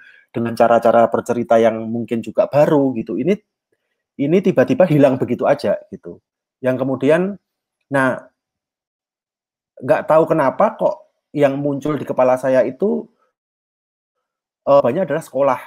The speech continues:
gitu. Sekolah yang memang formal gitu. Saya tahu gitu, mungkin sekolah formal ini terdengar sangat, apa ya, sangat klasik gitu, atau sangat, eh, karena sebenarnya dalam, di tahun ini saya sadar sekali bahwa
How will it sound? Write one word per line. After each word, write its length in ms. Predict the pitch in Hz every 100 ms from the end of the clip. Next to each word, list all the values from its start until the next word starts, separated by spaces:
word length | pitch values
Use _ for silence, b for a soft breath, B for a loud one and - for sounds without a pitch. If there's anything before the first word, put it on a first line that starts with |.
| -
gitu. 320 | 104 92 90 _ _ _ _
Sekolah 400 | - - 135 165
yang 240 | 165 147 160
memang 480 | 147 135 143 160
formal 560 | - 156 151 127 98 92
gitu. 240 | 90 -
Saya 240 | - 180 233
tahu 320 | 175 170 90
gitu, 160 | - 117
mungkin 320 | 131 190 208
sekolah 320 | - 131 135
formal 400 | 131 127 123 117
ini 160 | 156 190
terdengar 480 | - 123 117 117
sangat, 320 | - 120 123 - _ _ _ _ _ _ _ -
apa 240 | 139 170
ya, 80 | 101
sangat 320 | - 131 135
klasik 480 | - 123 - 175 -
gitu, 400 | 113 123 143 165 -
atau 320 | 120 - 127
sangat, 480 | 135 127 131 - _ _ -
eh, 320 | 120 123 120
karena 400 | - 143 202 196 - _ -
sebenarnya 720 | 170 147 151 180 123 110 -
dalam, 480 | 123 120 123 123 -
di 80 | 135
tahun 240 | 127 127 131
ini 160 | 123 196
saya 160 | 175 202
sadar 320 | - 123 104
sekali 320 | - 135 131
bahwa 320 | 107 101 104